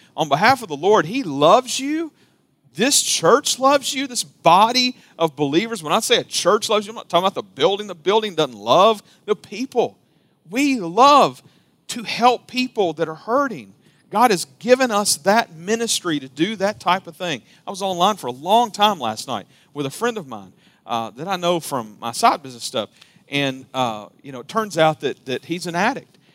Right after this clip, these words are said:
And, uh, we, we got to talk for a long time about, uh, sobriety and recovery, and he's been in and out of recovery, and he's doing really well right now. And I was just encouraging him, was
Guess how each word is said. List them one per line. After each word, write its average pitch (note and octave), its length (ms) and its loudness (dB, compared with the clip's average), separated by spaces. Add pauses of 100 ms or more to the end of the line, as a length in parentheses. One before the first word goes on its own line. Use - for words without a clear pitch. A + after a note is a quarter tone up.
(160)
And, B2+ 360 0
uh, G2+ 300 -12
we, D3+ 300 -12
we G#3 160 -4
got C#3+ 160 0
to - 80 -16
talk D#3 220 4
for C3 120 -6
a A2 60 0
long E3+ 480 -2
time F3+ 360 -2
about, A2+ 360 4 (240)
uh, - 80 -18
sobriety G3 800 4
and E3 100 -14
recovery, G3 760 2
and D3 100 -8
he's C#3+ 140 -14
been B2+ 180 -10
in F3 100 -6
and F3+ 140 -8
out F3+ 200 2
of C#3 120 -6 (260)
recovery, F3+ 480 0
and C3+ 100 -4
he's A#2 160 -12
doing D#3+ 220 -6
really E3+ 160 -6
well D#3+ 320 2
right D#3 240 4
now. D3 320 -2
And A2+ 80 -6
I D3 80 -2
was C#3 80 -12
just C3 160 -10
encouraging C#3+ 580 -6
him, D3 300 -6
was A2+ 180 -16